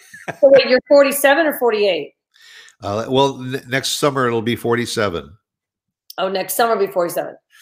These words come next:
Speaker 2: Yeah,
Speaker 1: But
Speaker 2: we're,
Speaker 1: you've got,
Speaker 2: we're
Speaker 1: yeah, you've got some time.
Speaker 2: Yep. <laughs>
Speaker 1: Well, uh, a-,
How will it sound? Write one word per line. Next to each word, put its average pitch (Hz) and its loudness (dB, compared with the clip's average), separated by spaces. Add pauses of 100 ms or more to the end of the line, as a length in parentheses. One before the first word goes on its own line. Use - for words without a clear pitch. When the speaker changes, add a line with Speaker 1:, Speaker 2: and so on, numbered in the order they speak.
(260)
Speaker 2:
Yeah, 104 -2
Speaker 1:
But 87 -6
Speaker 2:
we're, 254 4
Speaker 1:
you've - -6
got, 208 2
Speaker 2:
we're - -2 (200)
Speaker 1:
yeah, 220 -4 (100)
you've 180 -8
got 165 -4
some 135 -16
time. - -20 (400)
Speaker 2:
Yep. 87 -6 (1080)
<laughs> - -8
Speaker 1:
Well, 175 6 (720)
uh, - 4
a-, - 0